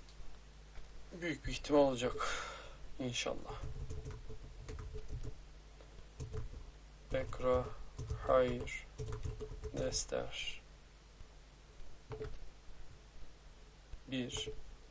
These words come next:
Ebu Bekir. Gene olmadı galiba.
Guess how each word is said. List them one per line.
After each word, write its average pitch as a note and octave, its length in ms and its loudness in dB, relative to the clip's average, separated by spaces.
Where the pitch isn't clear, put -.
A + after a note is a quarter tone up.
Ebu B2+ 200 2
Bekir. B2 560 0
Gene B2 200 4
olmadı A2+ 320 4
galiba. A2+ 320 4